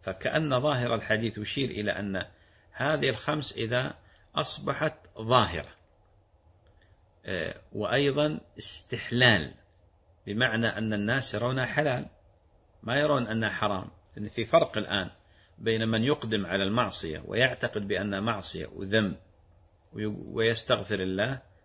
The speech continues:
فرق بينه وبين من يقدم إلى المعصية والذنب يقول له: "هي حلال"،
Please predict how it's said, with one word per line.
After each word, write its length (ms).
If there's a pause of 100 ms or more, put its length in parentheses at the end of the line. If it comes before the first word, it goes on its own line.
(120)
فرق 340
بينه 440
وبين 400
من 160
يقدم 460 (640)
إلى 160
المعصية 560
والذنب 420
يقول 280
له: 60
"هي 160
حلال"، 340